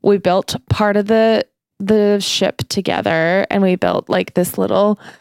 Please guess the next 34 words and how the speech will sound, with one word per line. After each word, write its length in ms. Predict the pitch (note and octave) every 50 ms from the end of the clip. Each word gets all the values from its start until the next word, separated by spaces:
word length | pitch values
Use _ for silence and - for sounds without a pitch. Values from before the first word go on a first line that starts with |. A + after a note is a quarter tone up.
| _ _ _ _ -
car. 760 | - - G3+ F3 - F3+ F#3 G3 F3 A3 A#3 G3+ B3 A#3 - -
<laughs> 40 | A3+
And 1400 | D4 C#4+ D4+ - D4 C4+ - - - D#4 - - - - - - _ - - - - - - A3 - - G4 G4+ B4
I 80 | D5 D5
don't 200 | D5+ D5+ C#5+ D#5 D5+ A#4+
know, 80 | - -
it's 140 | B3 -
very, 340 | - E4+ F#4 G4+ G#4 G#4 G4+
like, 240 | F#4 E4 C#4+ D4 -
it's 220 | - D#4 B3+ -
funny 280 | - - D#4+ E4+ G#4 A4+ G4+
'cause 160 | - F4 D#4+
I 80 | E4 D4
feel 160 | - F#4 F#4+
like 160 | G4 E4+ -
in 80 | D4+ C#4+
adulthood, 760 | B3+ G#3 A3+ A3 A#3+ C4 B3 B3 G#3+ G3+ G3+ G3 G3 G3+ - -
you 100 | A3+ A#3
don't 300 | C4 C#4 C#4+ - - - - - _ _ _ _ _ _ - - -
play 360 | - - A#3 A3+ A#3+ D#4+ G#4 A4+ E4+
as 180 | G#3+ F#3+ F#3+ G3
much. 240 | G#3 - - - -
Like, 300 | - - A#3 A3+ - -
you're, 400 | B3 C4 C4 C4 C4 C4 C4 - - -
e-, 140 | - B3+ B3+
when 220 | A3 B3+ B3+ B3
you're 120 | A#3+ A#3+ A#3
young, 380 | G#3 A#3+ C4+ D4 D4+ C#4 A#3+
people 260 | G#3 B3 A#3 - - -
always 380 | - - G3+ G#3 G#3+ - G#3+ -
tell 220 | - - A#2+ A2
you 220 | G2+ G#2+ A2+ A#2 A2+
to 340 | - - - - - - - _ _ _ _ _ _ _ _ _ _ _ -
play, 800 | - - A3+ A3 G3+ F3 E3+ D#3+ D#2+ D#2 C#2 - A2+ A#3 B3